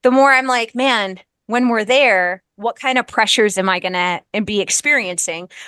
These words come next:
How do I help my teammate through those potential pressures, you know, that we're not talking about, but we feel anyway?" Like, how would you prepare someone for that moving forward?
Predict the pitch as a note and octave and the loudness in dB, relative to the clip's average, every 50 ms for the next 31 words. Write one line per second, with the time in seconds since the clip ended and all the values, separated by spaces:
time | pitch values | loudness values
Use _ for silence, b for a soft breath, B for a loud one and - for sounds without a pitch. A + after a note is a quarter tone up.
0 | B - - C4+ C4+ C#4 C#4 C4+ A#3+ G#3 - C4+ C4+ A#3+ - A3 G3 F#3+ - - | B -4 -2 0 0 2 2 2 0 0 0 0 0 0 2 0 -2 -2 -4 -6
1 | - D#4+ F#4 E4+ A#3+ F#3+ F3+ F3+ F3 - - - - A#3+ A3 A3 G#3+ G#3 - - | -4 -2 0 2 2 0 0 -2 -4 -8 -8 -4 -2 0 4 4 4 2 2 0
2 | A#3 A3 - - A3+ G#3 G3+ - G#3 G3 F#3 F#3 F#3 F#3 b b b b b b | -4 -4 -2 -2 -2 -2 0 2 2 4 4 4 4 2 b b b b b b
3 | b _ _ - D4 C#4 A3+ - F3+ F3 E3+ G#3 A#3 - - - _ _ - G#3 | b _ _ 0 0 0 0 0 -2 -4 -4 -4 -4 -6 -8 -10 _ _ -4 0
4 | A3 F#3+ F#3+ G3+ A3 G3 G#3 G#3+ G#3+ A3+ A#3+ A#3 - - B3+ G#3+ G#3+ - G#3 G3+ | 2 2 4 4 2 2 2 2 0 0 0 -2 0 2 4 4 4 2 -4 -8
5 | G3 F#3 D#3+ F3 G3 G#3+ - G#3 D#3+ F3+ F#3 F3 - - B3+ A#3+ G#3+ G3 F3+ G3+ | -6 -2 0 2 2 2 0 -4 -10 -12 -14 -16 -16 -10 -6 -4 -4 -2 -2 -2
6 | B3 A#3+ F#3+ E3 D3+ C#3 D3+ F#3 B B B B B B B B B B - A#3+ | -2 -4 -4 -6 -8 -8 -10 -12 B B B B B B B B B B 0 0
7 | A#3+ A#3+ - - - E4+ F#4 G4+ G#4 G#4+ F#4 E4 E4+ E4 - - C#4 B3+ - - | 0 0 -2 -2 0 0 0 0 0 -4 -4 -2 -4 -4 -2 -4 -6 -6 -4 -2
8 | - C4 C4+ C4+ C4+ C4+ - C4 B3 A#3+ A3 G#3 G3 - - - B3 B3+ B3+ C4 | 0 2 2 2 2 2 0 -2 -2 -2 -4 -10 -12 -14 -12 -10 -8 -6 -6 -6
9 | - E3 D3+ D3 D#3 F#3 - _ _ _ _ _ _ _ _ _ _ _ _ _ | -4 -4 -2 -2 -2 -4 -6 _ _ _ _ _ _ _ _ _ _ _ _ _
10 | _ _ _ - A3+ B3 A#3+ G#3 G#3 F#3+ - - A3 G3+ F3 D3+ - - - - | _ _ _ -4 -2 -2 -2 -2 -4 -4 -2 0 2 2 2 0 -2 -8 -14 -16